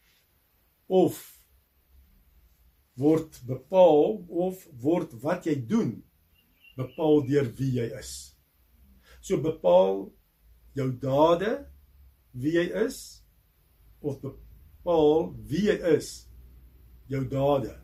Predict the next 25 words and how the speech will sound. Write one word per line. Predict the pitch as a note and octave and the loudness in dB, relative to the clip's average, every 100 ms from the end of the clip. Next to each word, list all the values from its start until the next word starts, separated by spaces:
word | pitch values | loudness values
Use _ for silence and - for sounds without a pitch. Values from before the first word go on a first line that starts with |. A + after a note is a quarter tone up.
| _ - A2 B2+ | _ -20 -12 -8
wat | B2 B2+ | -8 -8
jy | G2+ | -10
doen? | G2 - _ _ _ _ _ _ _ _ - | -12 -20 _ _ _ _ _ _ _ _ -6
Dis | D#3 F#3 | -4 -4
die | - | -6
kritiese | D3+ C3 A#2 A2 | -8 -8 -10 -12
vraag. | - - - _ _ - - _ _ _ - - - - - | -18 -20 -20 _ _ -20 -20 _ _ _ -20 -20 -20 -20 -14
En | A#2 | -8
die | A2+ | 2
waarheid | F3 G3 E3+ - - | 4 6 4 -2 -16
is, | - - - _ - - _ _ _ - B2 | -18 -20 -20 _ -20 -20 _ _ _ -16 -10
jou | B2+ | -6
identiteit | D3+ C3 B2+ B2 A#2+ - G#3+ D#3 - _ - _ - _ - - - - A#2 | -4 -4 -4 -6 -8 -6 -2 -2 -4 _ -20 _ -20 _ -20 -20 -20 -20 -14
bepaal | A2+ A#2 - D3 D3 C#3+ C3+ C3+ - - A2 | -12 -10 -2 4 4 4 -2 -8 -20 -18 -12
wat | A2+ A#2+ | -12 -10
jy | A2 G2 | -10 -10
doen. | G2+ - - _ _ _ _ _ _ _ _ - | -16 -18 -20 _ _ _ _ _ _ _ _ -4
Dis | E3+ | -4
God | - B2+ - | -4 -6 -6
se | G#2+ | -8
waarheid. | G2 F2+ - _ _ _ _ _ _ _ _ _ _ _ _ _ _ _ _ _ _ _ _ | -8 -12 -20 _ _ _ _ _ _ _ _ _ _ _ _ _ _ _ _ _ _ _ _
Die | D#3+ | -2
Satan | - A#3+ A#3 G#3+ F#3 | 2 4 4 2 0
se | E3+ | -2
leuen | B2+ C#3+ D3+ | 2 4 4